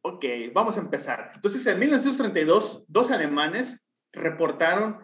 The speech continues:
que habían viajado a Hamburg y habían hecho, ah, pues, una investigación, ¿no? Pues, bueno,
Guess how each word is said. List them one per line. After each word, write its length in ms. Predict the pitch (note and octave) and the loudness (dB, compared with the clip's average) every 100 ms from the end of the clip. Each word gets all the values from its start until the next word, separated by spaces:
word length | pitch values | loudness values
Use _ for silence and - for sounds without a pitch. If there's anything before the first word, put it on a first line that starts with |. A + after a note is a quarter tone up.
| - _ - | -20 _ 0
que 100 | D#3 | 2
habían 420 | C#3+ F#3 A#3+ A#3 | 4 2 0 2
viajado 640 | G3+ - E3+ F3 F3+ E3 - | 0 0 -2 0 0 -2 -6
a 100 | C3 | -8
Hamburg 680 | D#3 F3 E3 D#3 D3+ - _ _ _ _ _ _ _ _ _ _ | -2 -2 0 -2 -4 -10 _ _ _ _ _ _ _ _ _ _
y 120 | F#3 D#3 | 2 6
habían 300 | C#3+ D3+ D#3+ | 6 6 4
hecho, 440 | - F3 D#3 C3 | 0 2 2 2
ah, 180 | D3 C#3+ | -2 -2
pues, 160 | D#3 D3 | -6 -4
una 120 | D3 | -2
investigación, 760 | D3+ D3+ D#3 D3 C#3 G#3+ G#3 | 0 0 0 0 2 0 0
¿no? 300 | D3 D#3+ - _ _ - | -2 -4 -6 _ _ -6
Pues, 160 | C#3+ | -4
bueno, 520 | C3 C3+ B2+ - - | 0 0 0 -6 -18